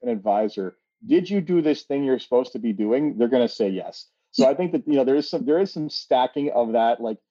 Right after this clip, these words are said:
did you put in place, did you do proper risk tolerance assessment and put in place an investment policy? Oh, totally, I did that. Totally, I did that. Yeah, sure you did. Sh-, can you show me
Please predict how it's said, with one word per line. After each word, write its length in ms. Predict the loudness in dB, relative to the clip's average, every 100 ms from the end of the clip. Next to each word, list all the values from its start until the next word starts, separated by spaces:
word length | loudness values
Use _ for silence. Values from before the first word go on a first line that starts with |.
| _
did 140 | -4 -2
you 140 | -2
put 180 | 0 0
in 140 | -2
place, 340 | 0 0 0 -2
did 120 | -4
you 60 |
do 120 | -2 0
proper 340 | 2 2 2
risk 220 | -2 -2
tolerance 260 | 0 0 0
assessment 440 | -6 -6 -4 -4 -4
and 100 | -2
put 120 | -2
in 80 | 2
place 240 | 0 0
an 60 | 0
investment 480 | 2 2 0 0 0
policy? 240 | 0 0 0
Oh, 140 | 0
totally, 320 | 2 2 2 0
I 40 |
did 180 | -4 -6
that. 180 | -10 -10 -4
Totally, 200 | -2 -2
I 20 |
did 160 | -8
that. 100 | -18 _
Yeah, 80 | -14
sure 160 | -6 -6
you 60 |
did. 140 | -6 -10
Sh-, 100 | -14 -16 -4
can 80 | 2
you 100 | 2
show 260 | 4 4 4
me 220 | 2